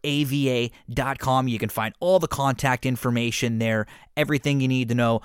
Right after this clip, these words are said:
all about her new listings, um, any way to get in contact with Cindy. Make sure to let her know that Gino sent you. She is the nicest,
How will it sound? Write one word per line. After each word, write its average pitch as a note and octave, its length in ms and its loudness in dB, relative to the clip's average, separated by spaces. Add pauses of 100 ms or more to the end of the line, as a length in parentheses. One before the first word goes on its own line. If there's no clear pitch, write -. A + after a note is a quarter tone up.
(140)
all C3 220 0
about A2+ 260 0
her A2+ 100 -2
new G#2+ 200 -4
listings, D#3 720 0 (300)
um, A2 460 -4
any E3 180 0
way D3+ 180 4
to C3 80 0
get B2 140 0
in B2 100 -4
contact A#2 560 -2 (220)
with A2+ 200 -2 (220)
Cindy. G#2+ 640 -4 (540)
Make A2+ 100 -12
sure - 140 -6
to A2 60 -4
let G#2 120 -2
her G#2+ 80 -4
know G#2 240 -4 (220)
that A2 180 -10
Gino G#2+ 560 -4
sent - 380 -4
you. G#2+ 100 -2
She A#2+ 340 -8
is B2 440 -2 (800)
the C3 440 -2
nicest, C3+ 800 -2